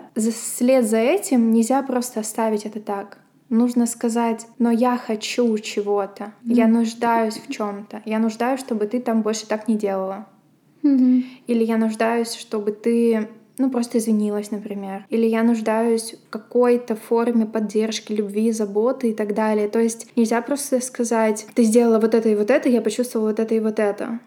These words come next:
Speaker 1: А, ну, окей.
Speaker 2: Мгм. Ну, мне кажется, в таких случаях очень,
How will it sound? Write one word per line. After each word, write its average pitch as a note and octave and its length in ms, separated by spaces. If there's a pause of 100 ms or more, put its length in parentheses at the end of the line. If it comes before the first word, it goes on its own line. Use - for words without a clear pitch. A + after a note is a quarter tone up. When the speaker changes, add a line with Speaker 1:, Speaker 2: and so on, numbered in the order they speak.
(100)
Speaker 1:
А, - 140 (160)
ну, G#3+ 300 (680)
окей. A#3+ 480 (220)
Speaker 2:
Мгм. A#3+ 420 (120)
Ну, C#4+ 320
мне C4+ 320
кажется, D4+ 640
в A#3+ 160
таких C4 380
случаях C#4 500
очень, B3 500